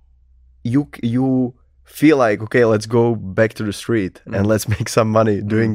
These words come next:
Speaker 1: that, doing that old way," the same way how the guys are talking about, you know?
Speaker 2: Mm.
Speaker 1: Uh, that's why I don't, I stopped to listen the, the hood rap, the aggressive
Speaker 2: Mm.
Speaker 1: rap, you know, when there's no, there's no, it's normal there to talk about beating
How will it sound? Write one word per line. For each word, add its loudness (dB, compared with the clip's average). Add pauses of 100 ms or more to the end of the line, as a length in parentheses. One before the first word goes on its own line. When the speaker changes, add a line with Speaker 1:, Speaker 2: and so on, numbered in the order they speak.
Speaker 1:
that, 0 (260)
doing 0
that 0
old 0
way," 4
the -8
same -4
way 0
how -2
the -4
guys 0
are -4
talking -4
about, -4
you -6
know? -4
Speaker 2:
Mm. -16 (580)
Speaker 1:
Uh, 2
that's 0
why 4
I 2
don't, 0 (160)
I 0
stopped 0
to -4 (300)
listen -4
the, -8
the -10
hood -2
rap, -6
the -6
aggressive -6
Speaker 2:
Mm. -14
Speaker 1:
rap, -12
you -8
know, -6
when -6
there's -4
no, 0
there's -4
no, -4
it's -6
normal 2
there -2
to -16
talk -6
about -4
beating -6